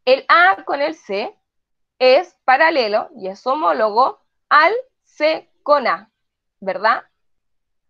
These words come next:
Ahora, voy del otro lado. Tengo A, B, en la figura verde, que era la figura original o figura inicial, y tengo lo mismo B, A, en la figura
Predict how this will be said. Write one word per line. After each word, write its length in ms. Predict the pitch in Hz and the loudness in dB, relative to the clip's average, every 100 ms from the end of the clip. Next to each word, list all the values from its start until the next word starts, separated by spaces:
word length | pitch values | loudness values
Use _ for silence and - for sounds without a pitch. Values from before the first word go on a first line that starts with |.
| - | -2
Ahora, 500 | 202 233 214 - - | 2 4 2 -2 -10
voy 360 | 202 180 185 202 | -16 -10 -8 -8
del 220 | 202 202 | -10 -8
otro 280 | 214 240 269 | -8 -6 -6
lado. 460 | 320 311 202 147 _ _ _ _ _ _ | -2 0 0 -4 _ _ _ _ _ _
Tengo 520 | 254 262 254 269 - - | -2 -2 -2 -4 -4 0
A, 300 | 330 359 453 523 _ _ _ | 2 2 0 -8 _ _ _
B, 580 | 240 220 254 214 220 403 _ _ _ _ | -20 -4 -2 0 -4 -12 _ _ _ _
en 140 | 214 202 | -6 0
la 160 | 202 | 0
figura 540 | 196 - 190 208 240 302 | 0 -10 -8 -2 2 2
verde, 540 | 320 233 190 233 403 _ _ _ | 2 0 -2 -4 -6 _ _ _
que 120 | 190 | -4
era 160 | 190 190 | 0 0
la 120 | 190 | 0
figura 400 | - 190 190 196 | -6 -12 -4 -4
original 680 | 196 208 - 262 277 262 233 | -4 -8 -12 -4 0 0 -2
o 60 | |
figura 460 | 185 190 175 185 196 | -6 -10 -10 -6 -6
inicial, 680 | 214 262 - 277 214 247 427 _ _ _ - | -6 -8 -10 -2 2 2 -2 _ _ _ 0
y 140 | 349 | 0
tengo 380 | 359 339 349 359 | 2 0 0 0
lo 180 | 359 359 | 0 -2
mismo 600 | 311 269 - 269 370 - - | -4 -8 -2 0 0 -4 -16
B, 520 | 202 220 254 262 - _ | -6 0 2 0 -6 _
A, 200 | - 311 453 - _ _ - | 2 2 2 -4 _ _ -6
en 160 | 294 | -2
la 120 | 311 | -4
figura 640 | 339 320 247 269 277 233 | -4 -6 -4 -2 -2 -2